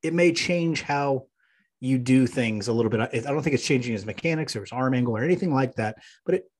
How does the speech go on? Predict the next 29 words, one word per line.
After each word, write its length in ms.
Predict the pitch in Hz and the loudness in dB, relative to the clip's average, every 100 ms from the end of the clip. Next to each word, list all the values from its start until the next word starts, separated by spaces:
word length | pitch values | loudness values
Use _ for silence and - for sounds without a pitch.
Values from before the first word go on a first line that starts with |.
| - | -8
it 160 | 165 | -4
messes 380 | 156 175 - 147 | 0 2 2 0
with 180 | 160 - | 0 0
the 60 | 147 | 2
way 180 | 147 | 4
you 140 | 143 131 | 4 4
grip 180 | 135 131 | 2 2
a 60 | |
baseball. 500 | 123 117 - 107 - _ _ _ | 0 0 -2 -8 -10 _ _ _
And 160 | 127 117 | -4 -2
so, 360 | - 123 120 - _ | 2 4 2 -2 _
or 180 | 127 131 | 0 2
it 60 | 139 | 4
could 160 | 151 | 4
be 100 | 147 | 4
mental. 380 | 151 151 113 98 | 4 2 -2 -6
Yes, 240 | 107 113 127 | -6 -6 -6
you 60 | |
could 120 | 139 | -4
be 80 | 139 | -2
right 240 | 147 160 165 | -2 -2 -2
there. 160 | 143 | 0
Mark's 240 | 131 117 - | 0 -4 -4
pointing 300 | 139 127 113 | -2 -2 0
to 140 | 135 | 0
his 240 | 117 107 - - _ - | 0 -2 -12 -20 _ -6
tiny 380 | 131 139 123 101 | -2 0 0 0
pea 240 | - 147 | 0 0
brain. 400 | 123 104 107 127 | 2 0 -2 -6